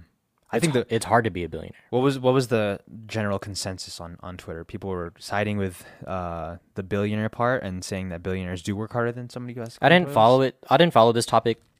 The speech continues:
Speaker 2: all that, uh, closely because I, I already saw it was, like, going nowhere.
Speaker 1: Here's a real, here's a real, uh, question for you. Can you make a billion dollars cleaning toilets?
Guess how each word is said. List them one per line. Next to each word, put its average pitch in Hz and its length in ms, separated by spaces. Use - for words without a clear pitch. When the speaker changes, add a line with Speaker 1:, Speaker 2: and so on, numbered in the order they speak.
Speaker 2:
all 107 160
that, 104 280
uh, 104 300
closely 117 380
because 98 600
I, 107 260
I 113 160
already 107 180
saw 85 160
it - 20
was, 82 140
like, 69 120
going 73 240
nowhere. 69 280
Speaker 1:
Here's 135 280
a 101 100
real, 95 460
here's 113 240
a 95 80
real, 92 500
uh, 80 380
question - 400
for 90 220
you. 95 260
Can 123 260
you 135 140
make 117 480
a 101 80
billion 101 440
dollars 90 460
cleaning 85 380
toilets? - 640